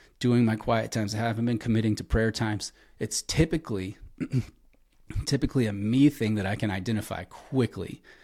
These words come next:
if I'm in decline. But if I'm in plateau, I al-, I, I don't always know why.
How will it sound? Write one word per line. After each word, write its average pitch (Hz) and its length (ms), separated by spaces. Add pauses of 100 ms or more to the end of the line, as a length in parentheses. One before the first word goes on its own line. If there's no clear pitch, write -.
(160)
if - 160
I'm 101 140
in 92 100
decline. - 420 (880)
But 120 180
if 107 160
I'm 143 120
in 180 120
plateau, 101 680 (1040)
I 120 120
al-, 151 360 (140)
I, 135 160
I 139 80
don't 151 140
always 139 220
know 139 120
why. 139 480